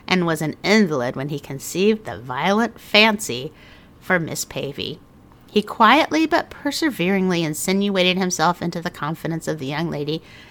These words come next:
and hardly a day passed but rose-tinted notes were exchanged through the medium of a mutual friend,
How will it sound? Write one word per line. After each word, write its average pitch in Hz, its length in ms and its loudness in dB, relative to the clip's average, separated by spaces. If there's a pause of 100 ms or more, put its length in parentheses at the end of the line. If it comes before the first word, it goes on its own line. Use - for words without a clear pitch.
and 143 120 -8
hardly 165 420 0
a 220 60 4
day 240 180 2
passed 254 420 2
but 170 160 0
rose-tinted 233 680 2
notes 214 280 0
were 170 120 0
exchanged 170 720 -2 (340)
through 185 160 0
the 196 80 2
medium 190 520 2
of 165 100 -6
a 165 80 -4
mutual 165 420 -2
friend, 156 460 -2